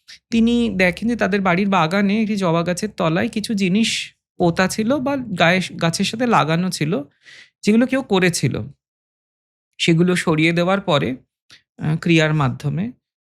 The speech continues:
আহ, ছেলেটি আস্তে আস্তে সুস্থ হতে থাকে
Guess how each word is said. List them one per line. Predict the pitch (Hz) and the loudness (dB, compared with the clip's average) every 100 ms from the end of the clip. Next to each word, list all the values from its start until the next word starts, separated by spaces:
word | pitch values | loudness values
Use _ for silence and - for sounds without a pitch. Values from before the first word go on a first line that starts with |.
| - | -10
আহ, | - - 143 | -6 -4 -4
ছেলেটি | - 160 151 156 | -2 -2 -2 -2
আস্তে | 139 - 160 | -2 -4 -4
আস্তে | 156 - | -4 -4
সুস্থ | 160 - 185 - | -4 0 0 2
হতে | 190 156 127 135 | 2 4 2 -2
থাকে | 131 - 269 | -4 -4 -6